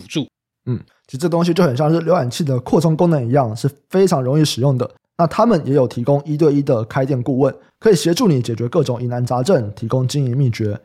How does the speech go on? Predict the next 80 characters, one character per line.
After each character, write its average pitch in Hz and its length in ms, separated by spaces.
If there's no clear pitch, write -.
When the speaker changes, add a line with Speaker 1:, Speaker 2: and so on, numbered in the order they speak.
Speaker 2:
不 120 80
但 214 140
可 190 140
以 147 60
节 139 200
省 190 160
你 - 60
的 123 80
时 123 160
间， 185 280
降 147 220
低 135 140
学 131 120
习 131 140
成 151 220
本， 190 120
也 139 80
让 170 160
你 123 80
开 156 180
店 165 200
更 147 200
加 147 140
的 147 100
得 117 200
心 143 180
应 123 100
手。 113 220
十 - 220
月 240 100
十 240 100
八 202 200
号， 208 120
Cyberbiz 170 560
将 131 140
会 143 120
举 - 180
办 147 200
二 220 100
零 151 160
二 175 160
四 135 340
零 120 240
售 131 380
未 170 160
来 110 160
式 131 220
论 127 160
坛， 110 240
还 127 140
分 170 200
享 123 240
零 117 140
售 143 140
趋 175 200
势， 143 240
帮 131 160
你 113 80
超 120 160
前 127 160
部 147 140
署。 131 160
感 131 160
兴 240 140
趣 277 100
的 233 80
朋 165 100
友 160 200
可 127 100
以 - 20
点 120 200
击 117 120
资 113 160
讯 180 140
栏 117 140
的 113 40
报 143 160
名 117 140
链 117 160
接， 120 260